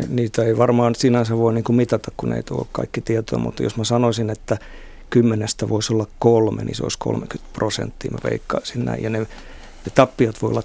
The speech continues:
tosi, tosi isoja, koska siellä voi olla myöskin kohteena henkilö, joka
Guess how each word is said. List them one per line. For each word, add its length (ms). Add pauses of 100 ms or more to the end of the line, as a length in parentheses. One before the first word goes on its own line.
tosi, 300
tosi 440
isoja, 340
koska 320
siellä 320
voi 80
olla 100
myöskin 380
kohteena 460
henkilö, 420
joka 360